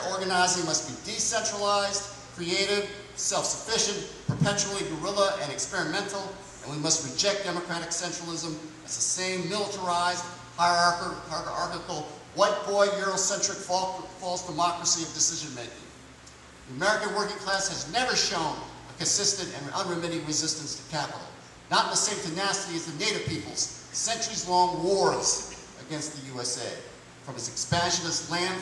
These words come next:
theft, theft and to the very theft of their spirituality and soul.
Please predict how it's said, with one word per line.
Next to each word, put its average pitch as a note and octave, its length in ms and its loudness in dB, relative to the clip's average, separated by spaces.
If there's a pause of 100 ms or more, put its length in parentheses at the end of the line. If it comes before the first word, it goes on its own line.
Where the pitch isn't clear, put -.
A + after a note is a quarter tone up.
(120)
theft, E3+ 400 -2
theft E3+ 280 0 (680)
and D3+ 160 -6
to - 80 -10
the - 80 -8
very F3 240 0
theft - 400 -2
of - 60 -12
their C#3 100 -4
spirituality D3 840 0
and C3 100 -6
soul. - 280 2